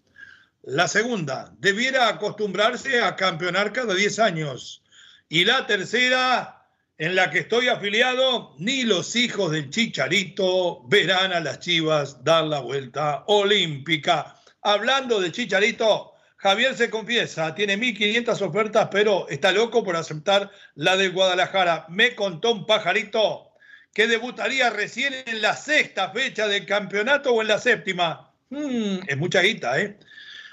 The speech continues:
El Piojo, como todos mis amigos, tiene buen corazón.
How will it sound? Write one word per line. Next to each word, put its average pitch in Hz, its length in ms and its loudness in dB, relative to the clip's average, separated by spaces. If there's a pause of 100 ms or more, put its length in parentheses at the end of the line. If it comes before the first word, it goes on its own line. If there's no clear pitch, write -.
(220)
El 214 180 4
Piojo, 226 580 0 (180)
como 180 260 -2
todos 233 200 6
mis 202 160 2
amigos, 180 960 0 (480)
tiene 226 200 4
buen 214 180 2
corazón. 147 560 -4